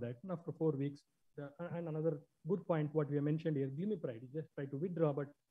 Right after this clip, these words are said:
uptitrate metformin to thousand M G B D, most of the patients will tolerate well, and that will also negate the so-called weight gain because of insulin.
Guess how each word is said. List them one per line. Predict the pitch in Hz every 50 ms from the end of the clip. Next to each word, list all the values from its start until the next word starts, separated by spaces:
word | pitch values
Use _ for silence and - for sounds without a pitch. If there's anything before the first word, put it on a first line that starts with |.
| - -
uptitrate | 147 - _ - 202 190 175 175 156 151 139
metformin | 135 143 - 139 131 127 131 127
to | 131 123 -
thousand | 135 131 131 143 135
M | 131 131 127
G | 127 131
B | 170 180
D, | 147 135 131 131 135
most | 160 175 160 170
of | 170
the | 156 143
patients | - 135 120 - 131 120
will | 120 113 -
tolerate | 123 120 120 127 127 117 127
well, | 151 190 190 143 147 - - _ _ _ -
and | 143 139
that | 139 135 -
will | 143 139
also | 127 139 143 147 - 196
negate | 180 160 139 139 139 139 139 - _ _ _ _ -
the | 131 131 135 131 127 -
so-called | - 147 139 147 143 135 131 131 - 147 143
weight | 175 202 196 175
gain | 156 160 143 131
because | 120 127 143 131 113
of | 117
insulin. | - 107 101 - - 95 82